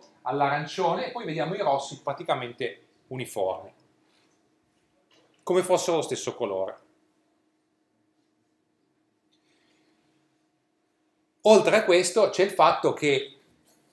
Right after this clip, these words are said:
non c'è nessuna convenzione, né fisica né culturale, che ci dice che il rosso sia di più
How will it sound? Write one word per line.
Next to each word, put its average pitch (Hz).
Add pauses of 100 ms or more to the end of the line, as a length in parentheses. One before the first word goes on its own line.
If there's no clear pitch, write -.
(2750)
non 110
c'è 147
nessuna 127
convenzione, 107 (1400)
né 143
fisica 139
né 113
culturale, 131
che 113
ci -
dice 127
che -
il 139
rosso 135
sia -
di 156
più 151